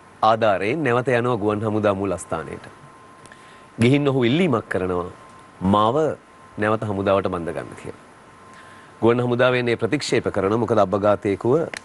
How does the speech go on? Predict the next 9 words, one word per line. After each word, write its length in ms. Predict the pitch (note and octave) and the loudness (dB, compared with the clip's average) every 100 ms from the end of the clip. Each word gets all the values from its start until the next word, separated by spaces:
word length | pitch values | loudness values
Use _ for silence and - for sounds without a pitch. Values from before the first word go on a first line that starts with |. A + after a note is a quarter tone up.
| - | -8
හමුදාවට 440 | G2+ G#2 G2+ G#2+ | -4 0 0 0
ගන්න 220 | G2+ F#2 | -2 -4
බෑ. 180 | E2 C2 - - - - - - - - - - - | -8 -10 -14 -20 -20 -20 -20 -20 -20 -20 -20 -16 0
නමුත් 300 | A2+ C#3+ - | 2 2 -2
ඔහුගේ 280 | - B2 C#3+ | -2 0 0
තියෙන 300 | D3+ D#3 D#3 | 2 0 0
පැරැත්ත 420 | - G#2+ A#2+ - | 0 0 0 0
නිසා 340 | D3+ D3+ E3+ D#3+ | -2 0 0 0
සහ 120 | E3 | 0